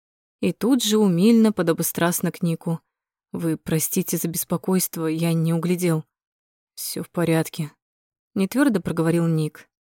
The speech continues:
«Это моя сестра». «Сестра?» — изумленно выдохнул охранник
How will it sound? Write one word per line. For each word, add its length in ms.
«Это 420
моя 720
сестра». 640
«Сестра?» — 720
изумленно 580
выдохнул 440
охранник 560